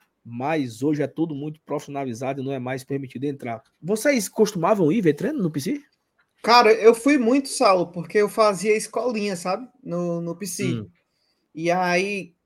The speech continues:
Speaker 2: é, pô, eu vi muita gente, assim, vi Clodoaldo, vi, é, foi,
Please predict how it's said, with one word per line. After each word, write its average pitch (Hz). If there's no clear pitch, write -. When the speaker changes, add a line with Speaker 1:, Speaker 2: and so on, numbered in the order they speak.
Speaker 2:
é, 165
pô, 214
eu 196
vi 165
muita 185
gente, 147
assim, 127
vi 147
Clodoaldo, 151
vi, 147
é, -
foi, 185